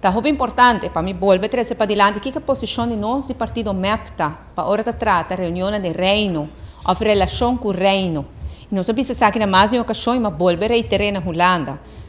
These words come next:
que nós tá quere de uma relação de reino. Nós tá quere de cooperação de reino, pero a base de madurez político e a base de respeito mútuo. O que que nós queremos que sei?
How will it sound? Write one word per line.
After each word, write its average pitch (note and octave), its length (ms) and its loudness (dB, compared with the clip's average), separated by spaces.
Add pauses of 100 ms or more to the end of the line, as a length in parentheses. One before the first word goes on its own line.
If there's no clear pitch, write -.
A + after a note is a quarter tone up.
que F#3+ 80 -2
nós A3+ 260 0
tá C#4 80 0
quere B3+ 600 2
de E3+ 120 2
uma A3 120 2
relação G3+ 420 0
de F#3 80 0
reino. E3 420 -2 (520)
Nós D#3 100 -10
tá G#3 100 -6
quere A#3 580 4 (220)
de A3+ 140 -2
cooperação A#3 640 0
de B3+ 80 -2
reino, G3+ 440 -2 (320)
pero F#3+ 180 2
a F3 60 2
base A3 680 2 (120)
de F#3+ 120 -2
madurez F#3 760 0
político C4+ 800 -4
e G#3+ 120 -2
a F#3+ 60 2
base F3 380 0
de A3 120 -4
respeito F#3 520 -4
mútuo. F3+ 320 -8 (400)
O E3+ 120 -2
que C#4 120 -4
que D#4+ 80 -2
nós D4+ 200 -2
queremos A#3 260 0
que F3 80 -6
sei? G3+ 320 0